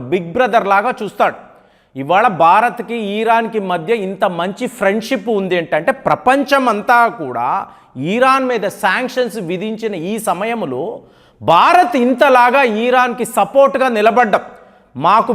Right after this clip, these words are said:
బెస్ట్ ఫ్రెండ్ అని చెప్పి చెప్పడం, ఇదే మామూలు విషయం కాదు. ఎందుకంటే అమెరికా వాళ్ళు కూడా భారత్ని బెదిరించారు, హెచ్చరించారు, "నువ్వు ఇరాన్తో ఇంత క్లోజ్ ఫ్రెండ్‌షిప్ పెట్టుకుంటున్నావు, టెన్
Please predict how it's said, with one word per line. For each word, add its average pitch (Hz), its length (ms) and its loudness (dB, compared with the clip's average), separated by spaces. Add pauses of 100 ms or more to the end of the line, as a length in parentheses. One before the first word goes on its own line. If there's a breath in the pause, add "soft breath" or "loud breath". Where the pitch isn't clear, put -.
(120)
బెస్ట్ 214 280 -2 (180)
ఫ్రెండ్ 247 340 2
అని 233 140 -2
చెప్పి 240 280 -2
చెప్పడం, 247 380 2 (540 soft breath)
ఇదే 302 120 4 (120)
మామూలు 330 380 4
విషయం 277 260 0 (100)
కాదు. 143 200 -2 (280)
ఎందుకంటే 339 360 2 (280)
అమెరికా 330 400 0 (100)
వాళ్ళు 262 220 0
కూడా 262 140 -2 (120)
భారత్ని 247 480 0 (100)
బెదిరించారు, 247 540 0 (220)
హెచ్చరించారు, 294 600 -2 (440 soft breath)
"నువ్వు 302 160 -2 (180)
ఇరాన్తో 311 420 4 (160)
ఇంత 294 180 -2 (180)
క్లోజ్ 269 320 4
ఫ్రెండ్‌షిప్ 240 400 -4
పెట్టుకుంటున్నావు, 196 720 -6 (480 soft breath)
టెన్ 240 240 2